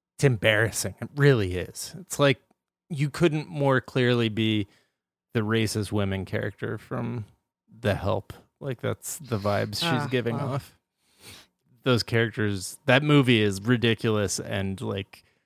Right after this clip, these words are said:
Speaker 1: cartoonish and shitty, but, like, that's when you see something like this, you're like, "Oh, that's not an over-the-top portrayal by Bryce Da-, Dallas Howard." Like, that's, that, that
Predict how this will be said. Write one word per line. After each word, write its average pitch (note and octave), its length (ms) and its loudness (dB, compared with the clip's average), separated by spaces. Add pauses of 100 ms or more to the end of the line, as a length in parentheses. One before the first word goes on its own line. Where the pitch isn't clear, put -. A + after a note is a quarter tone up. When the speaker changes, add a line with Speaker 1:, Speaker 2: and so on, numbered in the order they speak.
(240)
Speaker 1:
cartoonish G#2 640 2
and G2+ 160 0
shitty, G2 480 0
but, G#2+ 240 -2
like, G2+ 380 -6
that's A2+ 680 -2
when C3 260 2
you A#2+ 100 2
see A#2+ 220 2
something A2+ 340 0
like G#2+ 180 -2
this, A#2 260 0
you're A#2 100 2
like, A#2+ 180 0
"Oh, A#2 460 6
that's - 480 2 (480)
not B2+ 400 6
an C#3 160 0
over-the-top B2 760 4
portrayal A#2 680 2
by G2+ 420 2 (280)
Bryce A2 280 2
Da-, A2+ 260 2
Dallas G#2 420 0
Howard." G2+ 420 0
Like, G#2 220 -4
that's, - 540 -2
that, A2+ 260 -2
that A2+ 240 -4